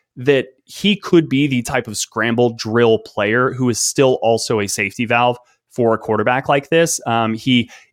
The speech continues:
is a good blocker. He brings a lot to the table. I mean, we've been talking about Brock Bowers for the last three years, it feels like. You guys don't need me to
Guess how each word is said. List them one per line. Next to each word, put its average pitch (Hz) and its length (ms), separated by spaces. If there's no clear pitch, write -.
is 156 160
a 170 60
good 156 160
blocker. 135 340
He 127 80
brings 151 300
a - 80
lot 117 320
to - 80
the 107 100
table. 113 240
I 117 80
mean, 117 220
we've 127 140
been 127 140
talking 120 200
about 104 180
Brock 98 240
Bowers 101 300
for 110 80
the 101 60
last 95 340
three 113 260
years, 120 280
it 127 120
feels 135 220
like. 135 220
You 117 80
guys 113 220
don't 110 180
need 117 120
me 117 140
to 104 180